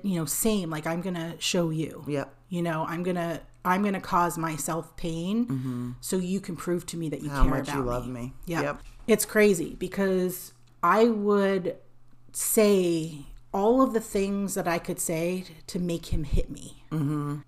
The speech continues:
Speaker 1: And he never would.
Speaker 2: Yep.
Speaker 1: Like, he's, he wasn't an abusive,
Speaker 2: I
Speaker 1: a
Speaker 2: know what
Speaker 1: physically
Speaker 2: you're
Speaker 1: abusive
Speaker 2: saying.
Speaker 1: person, but it was like, "I need to know that you feel something."
Speaker 2: Right.
Speaker 1: And part of the challenge with that is also he is not one to show any feelings
Speaker 2: Right,
Speaker 1: anyway.
Speaker 2: right.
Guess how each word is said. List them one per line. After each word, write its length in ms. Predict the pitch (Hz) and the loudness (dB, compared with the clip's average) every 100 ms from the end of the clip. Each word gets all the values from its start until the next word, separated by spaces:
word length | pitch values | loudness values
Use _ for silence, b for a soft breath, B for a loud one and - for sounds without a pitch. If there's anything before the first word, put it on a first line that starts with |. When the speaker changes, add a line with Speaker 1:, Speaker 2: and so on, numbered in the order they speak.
| - | 0
Speaker 1:
And 120 | 208 | 6
he 80 | 233 | 8
never 280 | 226 233 233 | 8 8 6
would. 300 | 185 - - | 4 -2 -8
Speaker 2:
Yep. 240 | 139 143 - | -6 -6 0
Speaker 1:
Like, 220 | 202 190 | 0 0
he's, 280 | - 226 196 | 0 0 0
he 140 | 185 208 | -2 0
wasn't 380 | 196 190 180 - - | 2 0 -6 -10 -6
an 100 | 175 | -4
abusive, 460 | 160 165 175 156 | -2 -4 -2 -4
Speaker 2:
I 120 | 151 | -4
Speaker 1:
a 40 | 175 | -2
Speaker 2:
know 180 | 190 180 | 0 2
what 60 | |
Speaker 1:
physically 220 | 175 170 175 | 2 2 2
Speaker 2:
you're 60 | |
Speaker 1:
abusive 240 | 165 175 175 | 2 2 2
Speaker 2:
saying. 140 | 143 | 4
Speaker 1:
person, 380 | 180 269 220 165 B B - | 4 4 4 -2 B B 0
but 100 | 208 | 2
it 80 | 208 | 4
was 140 | 190 | 4
like, 160 | 196 202 | 4 4
"I 60 | |
need 280 | 208 233 262 | 6 6 6
to 100 | 233 | 4
know 240 | 220 196 | 6 6
that 180 | 190 180 | 4 0
you 120 | 175 | -4
feel 560 | 170 - - 202 196 190 | -6 -8 -6 2 4 2
something." 420 | - 156 151 143 | 0 -4 -6 -2
Speaker 2:
Right. 240 | 147 123 123 B B B | -2 -2 -4 B B B
Speaker 1:
And 180 | 180 185 | -4 -2
part 220 | - 214 | 4 6
of 80 | 208 | 6
the 60 | 196 | 0
challenge 360 | 208 180 170 | -2 -2 -2
with 160 | 170 - | -4 2
that 400 | 311 285 208 - | 6 8 8 6
is 440 | 190 185 180 175 b b b b _ | -2 0 0 -4 b b b b _
also 440 | 202 226 226 190 175 | 6 6 6 2 0
he 560 | 165 320 302 208 202 | -2 0 2 4 2
is 200 | 208 202 | 2 0
not 240 | 196 202 208 | 2 2 2
one 120 | 196 | 0
to 40 | 185 | 0
show 360 | - 190 170 - | 0 2 0 -2
any 260 | 254 285 294 | 4 8 8
feelings 440 | 214 185 170 180 | 4 -4 -4 -2
Speaker 2:
Right, 160 | 147 143 139 | 0 2 4
Speaker 1:
anyway. 540 | 269 285 320 370 370 | 6 6 6 6 2
Speaker 2:
right. 400 | 131 131 131 120 | 0 -2 -2 -6